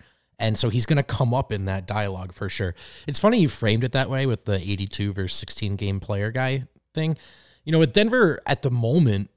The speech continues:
fully healthy, I really think we could only say for sure,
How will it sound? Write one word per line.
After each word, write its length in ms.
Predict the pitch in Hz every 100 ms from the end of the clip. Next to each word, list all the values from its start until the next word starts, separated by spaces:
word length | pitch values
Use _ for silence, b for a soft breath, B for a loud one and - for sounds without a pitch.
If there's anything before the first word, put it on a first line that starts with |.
| _ _ _
fully 320 | _ - 123 117
healthy, 500 | 127 143 107 98 104 - _ _ _ _ _ -
I 60 |
really 240 | 139 240 277
think 180 | 135
we 100 | 127
could 220 | 117 127 110
only 220 | 120 110
say 240 | - 110
for 340 | - - 110 85
sure, 720 | - - 156 151 95 82